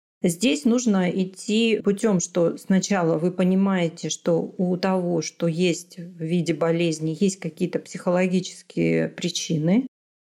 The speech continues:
И эти причины всегда ведь просто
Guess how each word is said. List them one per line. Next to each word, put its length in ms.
И 140
эти 140
причины 880
всегда 540
ведь 400
просто 800